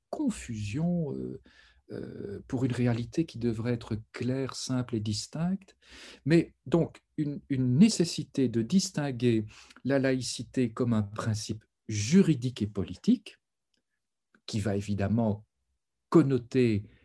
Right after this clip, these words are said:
euh, le lien de l'association, et puis alors une laïcité comme idéologie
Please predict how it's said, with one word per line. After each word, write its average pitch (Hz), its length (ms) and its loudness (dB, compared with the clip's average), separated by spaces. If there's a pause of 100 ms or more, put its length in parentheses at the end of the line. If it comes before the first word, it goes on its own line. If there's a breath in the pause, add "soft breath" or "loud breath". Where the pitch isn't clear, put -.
(220 soft breath)
euh, 95 300 0
le 98 260 2
lien 113 440 2 (340 loud breath)
de 113 120 0
l'association, - 840 -6 (420 loud breath)
et - 120 4
puis 285 400 6
alors 208 320 4
une 135 140 2
laïcité 113 880 0 (260 loud breath)
comme 123 200 2
idéologie 113 1000 4